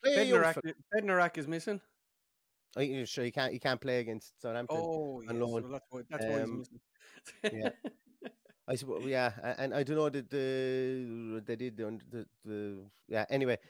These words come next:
Speaker 1: two goalkeepers: Cash, Sanson, Chambers, Coutinho, Dendoncker, Seb Revan on the bench. Interesting.
Speaker 2: Well,
Speaker 1: Interesting.
Speaker 2: someone, we had,
Speaker 1: Okay,
Speaker 2: we
Speaker 1: yeah.
Speaker 2: had to have two centre halves there, really, with that amount of subs. So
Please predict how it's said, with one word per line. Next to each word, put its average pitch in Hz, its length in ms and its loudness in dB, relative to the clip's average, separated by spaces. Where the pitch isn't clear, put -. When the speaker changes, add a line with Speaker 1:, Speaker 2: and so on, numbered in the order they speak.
Speaker 1:
two 196 160 2
goalkeepers: 185 640 4
Cash, 202 340 4
Sanson, 160 640 4
Chambers, 147 640 2
Coutinho, 139 580 -2
Dendoncker, 135 600 0
Seb 254 320 0
Revan 240 380 2
on 135 140 -6
the 127 80 -4
bench. 104 340 -4
Interesting. 180 560 -8
Speaker 2:
Well, 160 120 -8
Speaker 1:
Interesting. 175 180 -4
Speaker 2:
someone, 180 240 -2
we 151 100 2
had, 180 120 6
Speaker 1:
Okay, 160 80 0
Speaker 2:
we 147 80 2
Speaker 1:
yeah. 151 100 4
Speaker 2:
had 208 120 2
to 156 100 -2
have 143 200 0
two 151 160 -4
centre 127 300 -6
halves 127 280 -4
there, 131 160 -2
really, 135 220 -4
with 123 140 -8
that 135 140 -6
amount 131 240 -6
of 110 80 -16
subs. 120 320 -10
So 117 240 -10